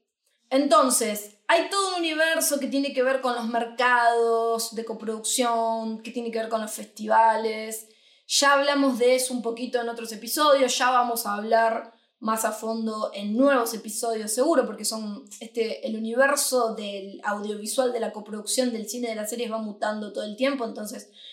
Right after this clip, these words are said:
no sería extraño volver a tocar ese tema en un nuevo episodio. Entonces, existen los mercados, existen, bueno, las productoras,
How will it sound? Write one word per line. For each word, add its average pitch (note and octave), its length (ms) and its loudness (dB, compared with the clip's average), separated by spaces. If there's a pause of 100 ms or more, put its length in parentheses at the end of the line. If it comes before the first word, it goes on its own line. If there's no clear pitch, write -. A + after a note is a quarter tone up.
(140)
no A3 80 -4
sería A3+ 180 2
extraño A3+ 400 -2
volver G#3 320 -2
a G#3+ 340 0
tocar G#3 240 -8
ese - 180 -6
tema G#3+ 420 -4
en G#3 180 -8
un G#3+ 140 -6
nuevo G#3 160 -8
episodio. G3 500 -6 (460)
Entonces, E4+ 520 2 (160)
existen C#4 760 2
los A#3 100 0
mercados, C4+ 1000 4
existen, A#3 1080 0
bueno, C4+ 200 4
las G#3 120 -4
productoras, A#3 1200 2